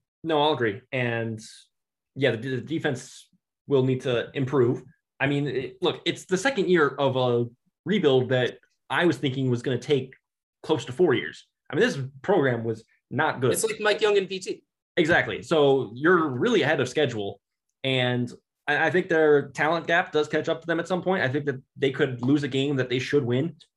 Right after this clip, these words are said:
Speaker 1: uh, and they could win a game that they should lose. You know, it, that probably was what the Miami game was for them. So I, I think expectations definitely change.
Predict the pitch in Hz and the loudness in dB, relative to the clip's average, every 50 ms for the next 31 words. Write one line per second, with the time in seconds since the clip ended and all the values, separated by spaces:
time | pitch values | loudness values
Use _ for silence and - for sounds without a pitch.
0 | _ _ - 117 117 120 107 131 139 156 143 139 151 165 170 175 156 170 185 190 | _ _ -4 -2 -2 0 0 2 0 0 0 0 -2 0 0 0 2 2 2 2
1 | 185 185 - - - 175 190 190 - 196 196 190 247 247 139 - - - 135 135 | 0 -2 -2 -2 0 0 0 2 2 2 2 2 2 0 0 0 -2 -4 -2 0
2 | 147 156 147 143 - 143 151 147 - 143 160 170 160 151 156 143 123 139 147 - | 0 0 -2 -2 0 -2 -2 -2 0 -2 0 0 0 0 0 0 0 -2 -2 -2
3 | 151 143 147 147 156 170 175 156 127 123 113 107 107 104 101 - - 107 101 101 | -2 -2 -2 -2 -2 -2 -2 0 0 -2 -2 -2 -4 -6 -8 -8 -8 -8 -8 -8
4 | 107 - 123 117 113 110 - _ _ _ _ _ _ - - - _ _ _ - | -8 -6 -2 -2 -2 -2 -4 _ _ _ _ _ _ -20 -20 -20 _ _ _ 0
5 | 165 175 175 185 185 208 190 190 190 190 - 170 135 165 160 143 131 135 120 - | 2 2 2 2 2 2 2 2 2 0 -2 -4 -2 0 -2 0 0 -4 -6 -2
6 | 139 143 123 135 120 110 - - - 127 123 123 135 165 185 185 - | -2 -2 -2 -2 -6 -6 -6 -4 -2 -2 0 0 0 -2 -4 -6 -8